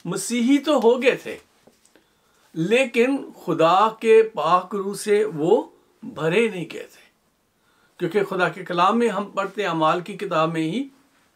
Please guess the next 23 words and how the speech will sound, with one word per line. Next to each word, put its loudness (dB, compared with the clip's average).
अ, -6
उसके, -4
अ, 0
जो -2
दूसरे -2
बाब 2
में, -2
अ, -6
उसकी -6
चालीस 0
से -6
सैंतालीस -4
आयत -8
में -4
वहाँ -8
हम -8
पढ़ते -10
हैं, -2
वहाँ -2
लिखा -10
हुआ -6
है -10
कि -8